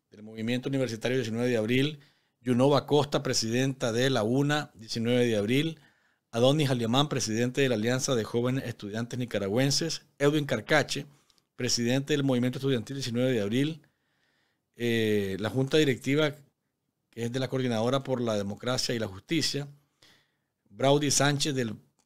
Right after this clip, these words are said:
Proyecto Patriota, Yubran Suazo, excarcelado político, Byron Estrada, excarcelado político,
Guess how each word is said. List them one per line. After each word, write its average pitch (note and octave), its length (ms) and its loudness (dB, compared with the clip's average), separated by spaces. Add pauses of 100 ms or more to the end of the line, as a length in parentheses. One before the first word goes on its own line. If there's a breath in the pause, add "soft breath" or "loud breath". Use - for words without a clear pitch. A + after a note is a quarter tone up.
(100)
Proyecto A#2 500 -4
Patriota, C3+ 800 0
Yubran A#2 340 -2
Suazo, C#3 380 2
excarcelado A#2 640 0
político, C3+ 720 -2
Byron A#2+ 440 0
Estrada, B2 380 0
excarcelado A2 680 -4
político, C3 680 -4